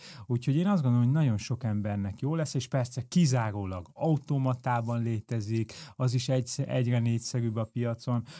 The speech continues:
az, az ugye azért van, mert az elektromotor az, az annyira fel tud pörögni, hogy nincs, nincs szükség váltóra.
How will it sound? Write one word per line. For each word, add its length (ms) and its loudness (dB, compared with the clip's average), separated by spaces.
az, 360 0
az 200 0
ugye 180 2
azért 340 -2
van, 160 2
mert 180 2
az 120 -2
elektromotor 800 -2
az, 280 -4
az 200 -4
annyira 460 0
fel 260 -2
tud 220 -6
pörögni, 360 -2
hogy 100 -2
nincs, 180 0
nincs 180 -2
szükség 460 -6
váltóra. 540 -8